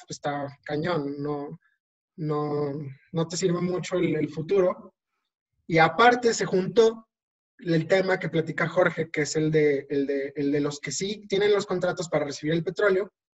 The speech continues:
este tema de, de, de los, alm-, del almacenamiento, de los costos de almacenamiento, que como ahorita se menciona, la mayoría de las empresas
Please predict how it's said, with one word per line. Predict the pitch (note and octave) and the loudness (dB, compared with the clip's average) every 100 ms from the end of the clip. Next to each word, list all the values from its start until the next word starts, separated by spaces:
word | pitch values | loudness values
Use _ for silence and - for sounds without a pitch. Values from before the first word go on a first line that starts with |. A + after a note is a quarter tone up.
| - | -8
este | D3+ - | -6 -4
tema | D#3+ E3 E3 E3 | 0 2 2 4
de, | D#3+ D3 | 4 4
de, | C#3+ C#3+ C#3+ C#3 C3+ C3+ _ _ _ _ - - | 2 0 0 -2 -4 -10 _ _ _ _ -14 -2
de | D3+ | 0
los, | C#3+ C#3 - - - - _ _ _ _ _ _ _ - | 2 -2 -8 -20 -20 -20 _ _ _ _ _ _ _ -2
alm-, | D#3 D#3+ | 0 2
del | E3 E3 | 4 4
almacenamiento, | E3 D#3+ E3 E3 E3+ E3+ D#3+ - - | 4 2 2 2 2 2 -2 -8 -4
de | D#3+ | 0
los | D3+ D#3 | 0 -2
costos | D#3+ F3+ | -8 -2
de | F#3+ | 0
almacenamiento, | F3+ E3 E3 D#3+ D#3+ F3+ F#3 A3+ B3 _ - | 0 0 -2 -2 -2 -2 -2 -4 -6 _ -14
que | D3 | -8
como | D3+ D3 C#3 - _ _ _ - | -4 -4 -6 -10 _ _ _ -6
ahorita | D#3 D3+ - F3+ F3 E3+ - _ _ | -2 -2 0 -2 -2 -6 -18 _ _
se | - | -6
menciona, | D#3 D3+ E3+ E3 F#3 - _ _ | -4 -2 0 0 -2 -6 _ _
la | F3+ D3 D3+ D3+ | -10 -4 -2 0
mayoría | D3+ D3+ | 0 0
de | F3 | 0
las | E3 | 0
empresas | E3 D#3+ D#3+ E3+ | 0 0 0 -2